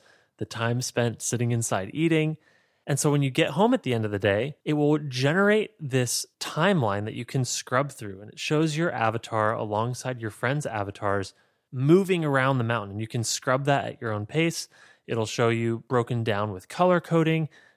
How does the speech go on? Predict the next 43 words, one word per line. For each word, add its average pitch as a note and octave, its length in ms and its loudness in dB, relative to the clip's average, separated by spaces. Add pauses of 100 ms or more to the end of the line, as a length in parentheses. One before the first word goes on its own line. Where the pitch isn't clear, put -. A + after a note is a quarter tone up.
(100)
when G#2 200 -2
you G2+ 100 0
were F#2+ 140 0
riding, D#3 480 2
when G#2 180 -2
you G2+ 80 -4
were G2 120 -2
on F#2+ 120 -4
the F#2+ 80 -6
lift. D3 500 2 (460)
And C3+ 100 0
you A#2+ 60 0
can A#2+ 140 -2
scrub D3+ 320 -2
that E3+ 160 2
really C#3+ 220 0
quickly. D#3 440 -2
It'll C3 140 2
show - 160 -6
you A2 180 -4
elevation C#3+ 540 0
gain D#3 380 0
and A2 120 -8
speed D#3+ 440 -4
overlaid D3 400 -2
on D3 100 -4
top C#3 220 -4
of C3 60 -2
it. - 100 -4
Like, B2 180 -6
it's - 180 -10
a D#3 40 -8
really, F#3 600 2
really D3+ 260 6
fascinating A#2+ 920 -2
interaction B2+ 760 2
and G#2+ 160 -2
sort G#2+ 160 -6
of F#2+ 160 -8 (140)
data B2+ 520 -2
display D#3 640 -2
design A2+ 480 -6
problem. E3 480 -4